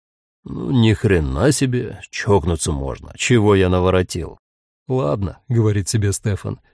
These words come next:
«сейчас разберемся. Это место когда-то было моим. Оно меня знает и любит. И если я попрошу,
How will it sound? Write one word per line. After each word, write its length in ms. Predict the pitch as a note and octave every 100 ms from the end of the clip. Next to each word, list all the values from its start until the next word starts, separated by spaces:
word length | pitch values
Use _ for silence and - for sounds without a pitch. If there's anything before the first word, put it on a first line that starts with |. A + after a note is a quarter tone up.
| _
«сейчас 480 | - - - E3 C3+
разберемся. 760 | C#3 G#2 G#2 G2+ G2 G2 - - _ _ _
Это 240 | F#2 - F3+
место 440 | C#3+ B2+ - -
когда-то 460 | G3+ F3+ A#2 A#2 C3+
было 300 | A#2 A#2 A2
моим. 520 | G#2+ G#2 F#2 F2 - _ _
Оно 320 | - G#2 A#2 D#3
меня 380 | A#2 G2+ A#2+
знает 600 | G2+ G2+ F#2+ A2+ D3 C3
и 60 | B2+
любит. 460 | A2+ A#2 F2+ - - - - -
И 100 | F#3+
если 300 | F#3 E3+ D#3
я 120 | D3+
попрошу, 600 | C#3+ - G#2+ - G3 F#3